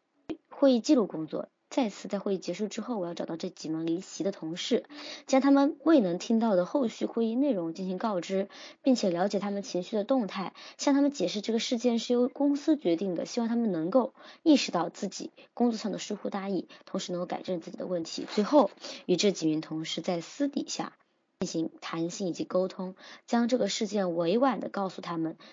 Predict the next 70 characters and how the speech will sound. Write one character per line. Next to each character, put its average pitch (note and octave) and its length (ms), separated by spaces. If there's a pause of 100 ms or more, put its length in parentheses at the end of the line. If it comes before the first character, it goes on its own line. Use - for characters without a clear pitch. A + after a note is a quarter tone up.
在 A#3+ 160
会 A#3+ 220
议 G#3 80
当 G#3+ 240
中 G#3+ 180
有 F3 120
什 F#3 120
么 F#3 100
不 C4+ 160
满 F3+ 200
以 D#3+ 60
及 G#3+ 120
委 G3 200
屈， - 260
都 G#3+ 140
应 G3+ 100
该 G3+ 80
在 G3 140
会 B3 200
议 G3 120
上 E3 240
提 E3 220
出， - 340 (340)
不 - 80
要 F#3+ 120
情 E3+ 200
绪 G3 140
化 F#3+ 120
的 F3 100
离 D#3+ 180
开， A3 340
这 F3+ 140
对 D#3+ 100
今 F3+ 220
后 F#3 120
的 E3 120
工 G3+ 200
作 F#3+ 140
开 B3 260
展 F3 220
以 D#3 80
及 - 140
个 G3+ 140
人 F3 100
的 F#3+ 80
发 C#4 240
展 - 180
都 D#3+ 80
是 - 140
有 - 100
害 G3 300
的。 - 140 (680)
这 A#3+ 140
是 A3 160
一 G#3+ 60
种 F#3 200
打 D#3+ 220
法。 - 260 (360)
首 - 180
先 A3+ 200
你 G3 40
要 F3+ 100
顾 A3 200
及 F3+ 180
我 E3+ 80
还 E3 160
是 E3+ 100
在 G3 160
开 G3 320
会， - 360